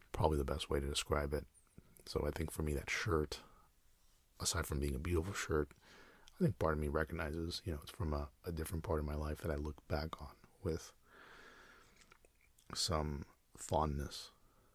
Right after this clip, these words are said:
You know, it's, it's always been very important for me that I sort of maintain small bits and pieces of, you know, I call 'em different phases.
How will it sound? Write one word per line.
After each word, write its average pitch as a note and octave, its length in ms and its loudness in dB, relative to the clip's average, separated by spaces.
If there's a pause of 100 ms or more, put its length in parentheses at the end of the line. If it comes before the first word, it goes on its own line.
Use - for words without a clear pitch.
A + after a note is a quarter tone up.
(320)
You E2+ 120 -2
know, F2 140 -4
it's, - 280 -6 (1300)
it's - 180 -8
always E2 280 4
been D2 180 0
very D2 220 2
important D2 540 -2
for - 120 -4
me C#2+ 360 -2 (720)
that D#2 100 0
I D2+ 60 0
sort D2 240 4
of D2 180 -2 (220)
maintain D2 760 -2 (180)
small D#2 320 0
bits D2+ 240 -2
and E2 100 -8
pieces D2+ 440 -2
of, D2 300 0 (920)
you D2 120 -4
know, C#2+ 200 -4 (120)
I G#2+ 120 4
call A#2+ 160 2
'em D2+ 200 0 (260)
different D2+ 320 -2
phases. C#2+ 500 -2